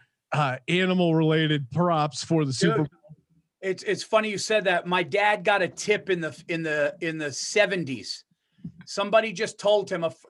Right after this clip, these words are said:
Speaker 2: goes, "This horse is taking it at Yonkers Raceway." The, <laughs> y-, this, <laughs> and the horse didn't take it. <laughs>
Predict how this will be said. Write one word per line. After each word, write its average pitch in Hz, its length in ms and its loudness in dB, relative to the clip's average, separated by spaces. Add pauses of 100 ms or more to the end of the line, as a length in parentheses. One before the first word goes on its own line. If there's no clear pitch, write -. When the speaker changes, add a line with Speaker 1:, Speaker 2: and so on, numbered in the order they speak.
Speaker 2:
goes, 165 300 0 (360)
"This 185 180 0
horse 220 400 2
is 131 120 -6
taking 208 400 -2
it 165 80 -2
at 160 100 -6
Yonkers 180 400 0
Raceway." 170 500 -2 (840)
The, 170 260 0
<laughs> 175 80 -2
y-, 180 260 -4
this, 175 180 -4 (520)
<laughs> - 520 -8
and 190 140 -4
the 180 80 -2
horse 220 300 -2
didn't 220 260 -8
take 190 320 -6
it. - 160 -8
<laughs> - 60 -20